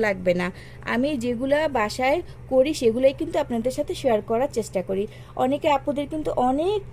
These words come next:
সুবিধা হয় এই ভিডিওগুলো পেয়ে, আবার অনেকের কিন্তু সুবিধা নাও হতে পারে। যাদের সুবিধা হয়, অবশ্যই কমেন্ট করে জানাবেন, কারণ সব ভিডিও সবসময় সবার ভালো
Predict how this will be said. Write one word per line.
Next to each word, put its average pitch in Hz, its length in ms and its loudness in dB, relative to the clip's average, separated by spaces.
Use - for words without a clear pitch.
সুবিধা 240 420 0
হয় 240 180 4
এই 226 80 2
ভিডিওগুলো 233 520 0
পেয়ে, 311 220 4
আবার 269 160 0
অনেকের 320 320 -2
কিন্তু 359 240 0
সুবিধা 302 240 -2
নাও 269 240 0
হতে 277 200 2
পারে। 220 180 2
যাদের 226 340 4
সুবিধা 302 360 0
হয়, 359 140 0
অবশ্যই 254 400 -2
কমেন্ট 233 340 2
করে 262 140 8
জানাবেন, 196 420 2
কারণ 220 180 2
সব 262 180 -2
ভিডিও 285 180 -2
সবসময় 285 420 -4
সবার 294 280 2
ভালো 277 160 0